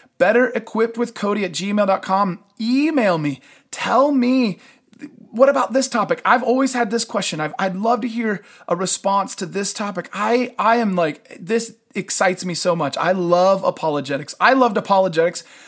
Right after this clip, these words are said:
before I knew it was called apologetics. And so, um, I wanna invite you into, to even giving me input on maybe topics to consider and things that you'd like to learn more about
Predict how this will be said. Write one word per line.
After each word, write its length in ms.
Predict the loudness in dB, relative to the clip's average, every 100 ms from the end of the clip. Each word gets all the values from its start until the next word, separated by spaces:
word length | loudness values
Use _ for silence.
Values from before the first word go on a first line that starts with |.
| -4
before 360 | -2 0 2 4
I 140 | 4
knew 260 | 2 2 0
it 120 | 0
was 220 | -2 -4
called 300 | -2 0 2
apologetics. 880 | 0 0 0 0 0 -2 -2 -6 -12 -16 -20 -4
And 160 | -2 2
so, 380 | 4 4 2 -4 -18 2
um, 420 | 4 6 4 0 4
I 160 | 6
wanna 180 | 6 4
invite 300 | 2 4 2
you 140 | 2
into, 460 | 0 2 2 2 0 -6 _
to 200 | -6 -6 -4
even 240 | -2 0
giving 300 | 0 0 0
me 140 | 0 -2
input 480 | -2 -2 0 0
on 140 | 0 0
maybe 260 | -2 -2
topics 520 | -8 -6 -4 -4 -6 -8
to 100 | -6
consider 640 | -6 -6 -4 -2 0 0
and 200 | -2 -4
things 240 | -2 -2 -4
that 100 | -6
you'd 240 | -6 0
like 200 | 0 0
to 100 | -4
learn 280 | -2 0 0
more 180 | 2 2
about 440 | 2 0 0 -2